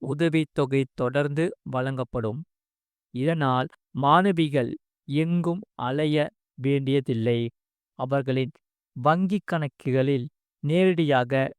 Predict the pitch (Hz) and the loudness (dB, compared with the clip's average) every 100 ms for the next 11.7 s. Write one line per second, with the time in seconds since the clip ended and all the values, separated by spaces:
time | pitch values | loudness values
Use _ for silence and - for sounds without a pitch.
0 | _ 131 139 131 120 127 127 147 143 131 | _ -6 -2 -2 -2 -2 0 2 2 0
1 | 123 156 226 _ _ - 156 135 131 - | 0 -2 -2 _ _ -4 -2 -2 -4 -4
2 | 113 107 156 _ _ _ _ _ _ - | -4 -6 -10 _ _ _ _ _ _ -6
3 | 127 143 - 127 117 117 135 - _ - | 2 2 2 0 0 -2 -4 -14 _ -6
4 | 135 135 - 139 - 143 143 120 160 147 | -2 -2 -2 -6 -6 -4 -6 -4 0 0
5 | - - _ - 156 165 160 160 - 151 | -2 -12 _ -6 0 2 2 0 0 -4
6 | 147 - 139 - 147 143 135 131 165 - | -2 -6 -4 -4 -2 0 0 2 0 -2
7 | _ _ - 143 143 139 - 120 131 117 | _ _ -2 0 2 0 -2 -4 -2 0
8 | 113 117 113 147 _ _ _ 135 156 175 | 0 0 -2 -4 _ _ _ -2 0 2
9 | 156 - 143 - - 123 - _ _ - | 0 0 -4 -4 -4 -4 -8 _ _ -2
10 | 135 143 143 143 147 - _ _ _ _ | 0 0 -2 -2 -2 -6 _ _ _ _
11 | - 143 160 160 151 147 | -6 0 4 6 4 2